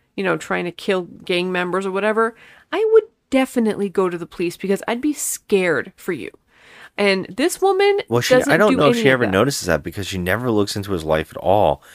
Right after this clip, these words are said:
Speaker 2: She doesn't. She refuses to go near him. She's letting him. Who? Why do you keep stocking up the kitchen with alcohol for him to drink? Because
Speaker 1: Right.
Speaker 2: every time in this movie, he keeps reaching into the,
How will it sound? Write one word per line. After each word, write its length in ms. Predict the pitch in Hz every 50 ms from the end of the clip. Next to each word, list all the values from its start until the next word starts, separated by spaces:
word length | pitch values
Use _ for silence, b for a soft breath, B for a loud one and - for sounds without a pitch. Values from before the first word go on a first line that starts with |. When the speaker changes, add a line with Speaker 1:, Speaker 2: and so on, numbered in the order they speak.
| B B
Speaker 2:
She 140 | B - 123
doesn't. 280 | 117 135 185 175 - -
She 180 | - 156 175
refuses 520 | 202 185 151 - - 165 196 208 196 165 143
to 100 | 131 117
go 140 | 117 110
near 440 | 92 76 78 - 110 151 196 202 147
him. 200 | 110 92 80 78
She's 220 | - - 87 92 92
letting 260 | 104 113 113 139 143
him. 200 | 139 139 131 117 b b b b b b _
Who? 140 | - 165
Why 260 | 180 151 - 117 160 196
do 40 |
you 80 | 226 214
keep 200 | - - 180 165
stocking 480 | - - 156 135 139 139 143 139 127 120
up 180 | 107 107 _
the 140 | - 107 104
kitchen 560 | - - - 127 127 - - - 71 65 65 _ _ _ _ _ _
with 280 | 98 95 90 - - - _ -
alcohol 400 | - 87 85 - 80 76 73 69
for 120 | - 78
him 80 | 73 69
to 80 | 67
drink? 260 | 69 73 64 50 - - B B B B B B
Because 240 | 254 254 226 -
Speaker 1:
Right. 100 | - B B B B
Speaker 2:
every 320 | - 214 131 147 156 175 160
time 360 | - 123 131 143 139 131 131
in 120 | 123 113
this 160 | 104 98 -
movie, 260 | 131 120 110 101 90 82
he 140 | - 95
keeps 280 | - - - 123 - -
reaching 420 | - 92 101 120 135 - 117 113
into 200 | 113 107 - -
the, 160 | 101 92 87